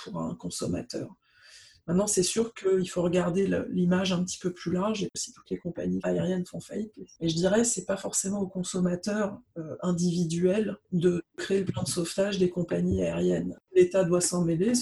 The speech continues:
pour que les passagers puissent se faire rembourser s'ils le souhaitent. Et, euh, il faut savoir, pour donner des exemples, que certaines personnes, par exemple, ont réservé des voyages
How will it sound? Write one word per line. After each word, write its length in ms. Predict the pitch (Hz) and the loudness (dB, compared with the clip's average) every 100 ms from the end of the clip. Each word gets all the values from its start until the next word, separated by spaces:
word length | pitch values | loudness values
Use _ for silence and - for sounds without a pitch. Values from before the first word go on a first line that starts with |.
| - | -2
pour 160 | 170 | -6
que 100 | - | 2
les 140 | 175 165 | 4 4
passagers 420 | 165 156 165 202 | 2 -2 -2 -2
puissent 280 | - 185 - | -4 -4 -4
se 60 | |
faire 220 | - 180 | -4 -4
rembourser 460 | 175 156 175 - 220 | -4 -4 -6 -8 -8
s'ils 240 | - 202 | -8 -8
le 80 | 190 | -8
souhaitent. 460 | 180 - - - - _ | -8 -8 -10 -10 -20 _
Et, 160 | - - | -8 -6
euh, 60 | |
il 80 | - | -6
faut 120 | - | 0
savoir, 560 | 196 202 185 226 226 220 | 2 4 6 6 4 2
pour 160 | 180 175 | -2 2
donner 260 | 185 185 | 4 4
des 240 | 180 180 185 | 4 4 2
exemples, 480 | 202 240 247 233 | 2 2 4 2
que 400 | - 180 190 196 - | 2 2 2 0 -6
certaines 400 | - 180 185 175 | -6 -4 0 0
personnes, 480 | 185 175 - 208 214 | 0 -4 -2 -4 -4
par 160 | 180 | -2
exemple, 440 | 165 165 185 190 175 | -2 0 -2 -4 -6
ont 80 | 170 | -4
réservé 460 | 175 175 170 180 | -2 -2 -2 0
des 140 | 180 175 | 2 2
voyages 680 | 175 175 180 185 175 - | 2 0 0 0 -4 -8